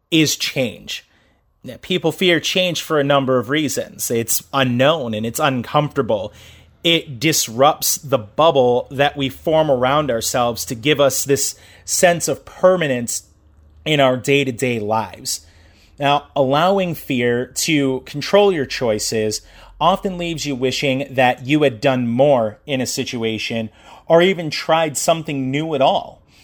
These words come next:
Now, the fear of failure is something that can cripple even the most talented people, leaving them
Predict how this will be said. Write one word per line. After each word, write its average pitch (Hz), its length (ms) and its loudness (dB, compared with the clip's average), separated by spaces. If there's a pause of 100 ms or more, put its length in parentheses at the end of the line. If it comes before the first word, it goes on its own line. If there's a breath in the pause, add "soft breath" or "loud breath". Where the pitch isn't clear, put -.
(300 soft breath)
Now, 151 280 4
the 143 200 -4
fear 196 360 -2
of 143 80 -10
failure 156 680 -2
is 143 160 -4
something 147 520 -2
that 135 340 0
can 131 320 -4
cripple 131 720 -4
even 190 300 -2
the 170 80 -2
most 139 340 -2
talented 147 720 0
people, 123 580 -2 (320 loud breath)
leaving 170 400 2
them 139 400 2